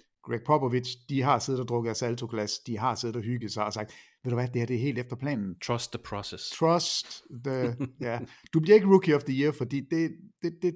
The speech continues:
Speaker 1: det tror vi, ham der Chet Holmgren, han løber med lige nu. At, øh, heldigvis har der ikke været noget som helst omkring, "Ej, det skulle
Speaker 2: Nej,
Speaker 1: være
Speaker 2: nej, nej.
Speaker 1: Wembanyama."
Speaker 2: Nej, nej, nej, nej.
Speaker 1: Det er så fint.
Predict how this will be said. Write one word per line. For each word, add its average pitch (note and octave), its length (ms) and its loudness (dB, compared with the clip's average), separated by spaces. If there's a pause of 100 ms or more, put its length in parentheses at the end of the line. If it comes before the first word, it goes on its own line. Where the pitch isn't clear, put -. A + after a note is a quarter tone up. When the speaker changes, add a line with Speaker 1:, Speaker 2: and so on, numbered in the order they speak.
(140)
Speaker 1:
det F#3 100 -4
tror F#3+ 120 -8
vi, C#3 60 -4
ham C3 140 -2
der C3 60 0
Chet B2 200 -6
Holmgren, C3+ 300 -2
han A2 140 -6
løber G#2+ 220 -2
med G2+ 120 -6
lige G2+ 160 -6
nu. F#2+ 160 -6 (520)
At, G#2+ 280 -12
øh, A2 200 -6
heldigvis F#3 360 4
har B2+ 100 0
der B2 60 0
ikke C3+ 140 -2
været C3+ 180 4
noget D#3 320 4
som C3 140 0
helst B2 280 0
omkring, A#2 340 -6
"Ej, C3 140 2
det D3+ 100 -2
skulle B2+ 180 2
Speaker 2:
Nej, A#2+ 100 6
Speaker 1:
være G#2+ 120 4
Speaker 2:
nej, - 0 -
nej. F#2+ 100 0
Speaker 1:
Wembanyama." A2 340 -2
Speaker 2:
Nej, G#2 100 -2
nej, - 140 -14
nej, - 100 -18
nej. - 80 -18 (160)
Speaker 1:
Det E3 60 0
er E3+ 40 2
så E3+ 160 4
fint. A2+ 360 -4